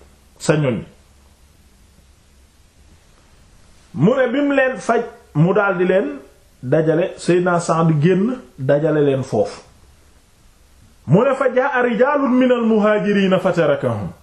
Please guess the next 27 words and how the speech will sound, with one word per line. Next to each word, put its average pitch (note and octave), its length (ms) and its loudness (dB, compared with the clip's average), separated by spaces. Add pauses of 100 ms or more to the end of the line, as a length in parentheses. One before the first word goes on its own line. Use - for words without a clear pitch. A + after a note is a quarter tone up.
Comme G#3 200 2
que B3+ 100 0
moom B3 260 0
mooy A#3 220 0 (280)
chef - 420 -2
d'organisation B3+ 840 -2
bi, A#3 60 -4
te A#3 100 0
mooy C#4 240 0
seen E4+ 220 -2
sang D#4+ 320 0
tamit. - 240 -6 (520)
Te G3 80 0 (160)
moom C4+ 260 0
la A#3 100 -2
alayhi A3+ 360 0
salaatu G#3 360 -2
wa F#3+ 260 -2
salaam, - 380 -4
alayhi G#3+ 280 0
salaatu B3 640 -2
wa G#3 80 0
salaam D#4+ 440 -2 (360)
daldi F#3 380 0 (100)
jox B3 160 0
liggéey G3+ 400 0
bi. - 120 -12